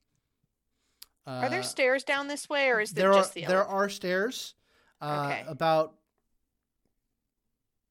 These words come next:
Speaker 2: eight of those people are at the entrance to the stairs.
Speaker 1: Mm.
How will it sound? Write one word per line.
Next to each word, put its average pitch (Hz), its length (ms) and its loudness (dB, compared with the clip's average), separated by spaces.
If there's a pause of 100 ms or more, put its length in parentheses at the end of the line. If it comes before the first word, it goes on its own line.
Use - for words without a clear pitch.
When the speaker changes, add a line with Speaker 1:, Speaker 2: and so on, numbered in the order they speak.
(720)
Speaker 2:
eight 180 240 0
of 185 200 2
those 185 260 0
people 208 580 -2 (240)
are 156 240 4
at 156 240 -4
the 151 160 -6
entrance 151 320 -8
to 156 120 -16
the 143 80 -14
stairs. 156 500 -6 (680)
Speaker 1:
Mm. 190 280 -18